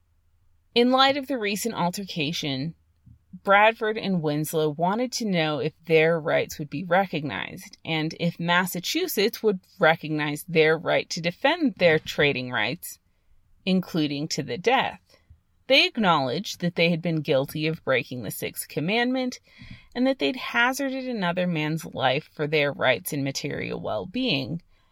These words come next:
And they said they would be careful not to do that in the future and that their man had been reprimanded,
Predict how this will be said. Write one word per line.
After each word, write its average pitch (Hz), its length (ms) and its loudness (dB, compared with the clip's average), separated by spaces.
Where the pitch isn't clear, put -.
And 269 180 2
they 302 80 4
said 339 260 -2
they 339 120 -2
would 311 120 -6
be 269 120 -8
careful 190 460 2
not 151 260 2
to - 100 -8
do 165 160 -2
that 143 180 2
in 101 60 -10
the 147 80 -4
future 214 480 -4
and 185 160 2
that 175 140 -2
their 180 180 2
man 151 300 0
had 151 160 -6
been 139 180 -2
reprimanded, 170 920 -2